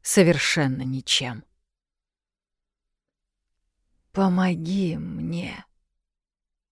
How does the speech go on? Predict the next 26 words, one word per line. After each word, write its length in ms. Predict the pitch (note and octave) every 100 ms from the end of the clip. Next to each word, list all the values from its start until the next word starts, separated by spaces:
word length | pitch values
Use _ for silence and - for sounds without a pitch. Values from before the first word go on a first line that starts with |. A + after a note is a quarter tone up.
| _ _ _ _ _ _ _ -
Голос 500 | E3+ E3+ D#3+ D#3+ C#3+
был 180 | D3+
таким 360 | - C#3+ - C#3
слабым, 580 | - D#3 C#3+ D3 C#3+ C#3+ _ _ _ _ _ -
что 300 | - - F3+
удивительно, 840 | F3+ D#3 E3 F3+ E3+ D3+ D3 C#3 - - _ -
как 180 | D3+
он 140 | D#3+ C#3+
вообще 460 | C#3+ - - F#3+
донесся 640 | E3 D3 C#3+ D3 C3+ - D3
до 120 | C#3
Цереры, 480 | - D#3 C#3 D#3+ D3
пока 320 | C#3+ C3 C#3
она 160 | C3+ C#3
бродила 460 | C#3 C#3 C#3+ C3+
по 220 | C3+ D#3+ C3+
лесу. 400 | C3 - C3 B2+ _ _ _ _ _ _ _ _ _ _ _ _ _ _
Это 240 | F#3 F3+
было 220 | E3+ F3 F3
почти 440 | E3+ - - E3
так, 320 | - F3+ E3 -
как 220 | C#3+ -
если 360 | C#3+ D#3 - D3
б 120 | -
эта 200 | E3 D#3
связь 460 | - D#3 D#3+ D#3+